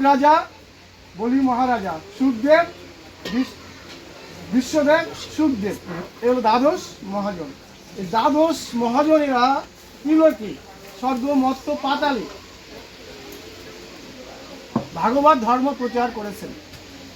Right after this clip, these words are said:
আর এই ভাগবত ধর্মের দ্বারাই জগৎ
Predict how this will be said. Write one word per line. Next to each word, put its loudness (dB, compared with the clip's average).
আর -2
এই 4
ভাগবত 4
ধর্মের 0
দ্বারাই 4
জগৎ 0